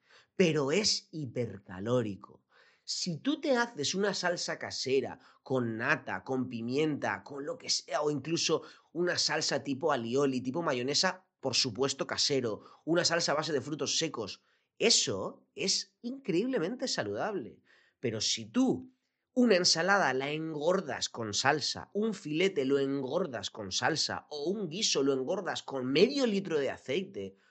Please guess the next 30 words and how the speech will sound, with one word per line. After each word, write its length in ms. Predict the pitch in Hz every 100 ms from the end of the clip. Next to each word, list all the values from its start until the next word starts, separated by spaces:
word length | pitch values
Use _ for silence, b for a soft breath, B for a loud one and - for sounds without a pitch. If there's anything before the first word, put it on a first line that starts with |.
| b _
por 200 | 139 139
muy 240 | 151 240
saludable 520 | 262 320 294 277 254
que 120 | 247 196
sea, 480 | - 220 110 101 b b
si 220 | - - 147
lo 120 | 135
que 140 | 120
quieres 240 | 127 190 269
es 120 | 254
perder 420 | 269 254 247 208
peso, 520 | 214 208 - 151 156 b b
no 400 | 151 156 165 -
te 160 | 208 151
va 120 | 139
a 40 |
hacer 280 | 131 - 147
ningún 520 | 185 127 120 135 160
favor. 720 | 120 101 80 175 302 139 85 b b b b b -
Así 320 | 110 - 190
que 120 | 147
alimentos 560 | 135 135 180 202 240 208
del 100 | 175
estilo, 600 | - - 190 214 247 254 B B _
eh, 340 | 135 139 147 135
pues 140 | 143
eso, 240 | 147 139 117
fritos, 680 | - 160 156 190 180 -
salsas 480 | 160 151 147 170 156
densas, 640 | 139 151 147 180 175 185